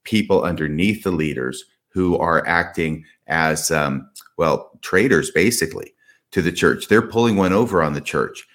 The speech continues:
and they're getting these anti-Mormon theories into church publications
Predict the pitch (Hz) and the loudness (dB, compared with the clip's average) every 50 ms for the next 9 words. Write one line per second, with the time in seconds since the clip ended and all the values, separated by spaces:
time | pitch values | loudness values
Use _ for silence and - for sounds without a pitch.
0 | _ _ - 87 92 110 117 - 107 110 98 101 98 87 87 82 78 90 98 98 | _ _ -6 -2 0 0 0 2 2 2 2 2 2 2 0 -2 0 0 2 2
1 | 101 95 101 95 92 92 90 90 90 85 80 78 - 101 104 98 90 80 78 - | 2 0 0 0 2 2 2 2 2 0 0 0 0 2 2 2 2 0 0 -2
2 | 80 78 76 76 - - 85 76 - - 82 76 69 71 - - 104 107 110 107 | -4 -6 -6 -6 -4 -2 -2 -2 -4 -4 -4 -4 -4 -4 -2 2 2 2 2 2
3 | - - 64 55 - - | -2 -4 -6 -6 -6 -12